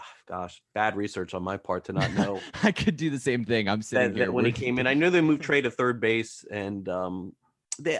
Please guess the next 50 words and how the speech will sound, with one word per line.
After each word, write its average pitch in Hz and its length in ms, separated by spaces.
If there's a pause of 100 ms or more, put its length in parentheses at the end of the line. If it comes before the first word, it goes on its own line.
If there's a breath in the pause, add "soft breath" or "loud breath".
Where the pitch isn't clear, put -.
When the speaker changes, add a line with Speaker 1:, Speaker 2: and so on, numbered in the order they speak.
Speaker 1:
I, 151 140
I 139 80
mean, 139 120
and, 131 260
and 135 100
I, 131 120
and 127 180
again, 131 240
I 101 120
think 123 240
they're 90 100
gonna 95 300
probably 95 420
have 90 140
a 90 40
new 95 160
<laughs> - 120
first 127 200
base 151 220
coach 95 220
next 95 220
year. 85 140 (340 soft breath)
But, 117 300 (300)
but 131 280
I 147 60
mean, 135 140
that's 165 220
four 135 360
years 110 320
in 95 80
a 87 60
row 90 340
of 82 100
a 90 60
different, 90 380
and 113 120
maybe 196 200
that's 359 240
just - 180
what 160 140
happens 175 360
in 165 80
baseball. 160 440
I, 107 200
I 95 140
don't 107 220
know. 123 260
It, 104 180
it 113 240
feels 139 580